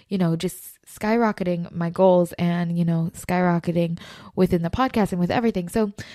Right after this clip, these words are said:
that's really what I was focusing on this week, and Laguna helped me a lot. And then I spent the evening with one of my really good friends, and we went to Disneyland, and it was just so fun. Like, we, I just love her, and we'll get more into that.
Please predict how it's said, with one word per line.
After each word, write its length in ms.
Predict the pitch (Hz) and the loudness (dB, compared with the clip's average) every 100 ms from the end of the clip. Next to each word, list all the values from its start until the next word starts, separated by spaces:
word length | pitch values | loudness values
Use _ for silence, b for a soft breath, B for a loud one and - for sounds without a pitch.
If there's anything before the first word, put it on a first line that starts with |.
| B | B
that's 200 | - 269 | -6 -2
really 160 | 294 330 | 0 2
what 100 | 302 | 2
I 80 | 240 | 0
was 140 | 208 | 0
focusing 380 | 180 170 175 175 | -2 -2 -2 -2
on 140 | 175 | -2
this 200 | 175 170 | -2 -4
week, 260 | 175 175 - | -4 -4 -4
and 160 | - 170 | -4 -2
Laguna 320 | 175 202 202 | -2 -2 0
helped 200 | 190 180 | 0 0
me 60 | 175 | -2
a 80 | 170 | 0
lot. 320 | 170 165 - | 0 0 -2
And 100 | 170 | -2
then 100 | 180 | 0
I 60 | 180 | -2
spent 320 | - 180 175 | 0 -2 -2
the 340 | 180 175 175 - | -4 -4 -4 -2
evening 500 | 247 254 196 175 185 B B B | 0 0 0 -2 -2 B B B
with 320 | 196 185 - - | 2 2 2 -8
one 200 | 180 175 | -4 -2
of 60 | 175 | 0
my 380 | 170 175 170 - | 0 0 -4 -6
really 280 | 175 175 175 | -2 2 2
good 160 | 175 175 | 2 0
friends, 440 | - 170 170 170 | 2 4 4 0
and 160 | - 165 | -2 0
we 100 | 170 | 0
went 140 | 170 | -2
to 60 | 170 | 2
Disneyland, 600 | 170 165 170 170 170 165 | 2 4 2 2 0 0
and 220 | 170 160 | 0 2
it 40 | 170 | 2
was 140 | 165 | 2
just 440 | 170 170 - - - - | 0 -2 -2 -20 -20 -18
so 360 | - 185 170 | -4 0 0
fun. 300 | 165 165 160 | -2 -6 -4
Like, 220 | 165 165 | -6 -6
we, 380 | 180 185 180 165 B B B B B _ _ - | -6 -4 -2 -4 B B B B B _ _ -4
I 180 | 190 190 | -2 -2
just 240 | 180 160 | -4 -8
love 200 | 165 160 | -6 -4
her, 120 | 165 160 | -4 -4
and 240 | 175 170 | -2 -2
we'll 100 | 180 | -2
get 160 | 175 170 | -2 -4
more 160 | 165 | -4
into 240 | 165 175 165 | -4 -4 -4
that. 280 | 165 165 | -4 -6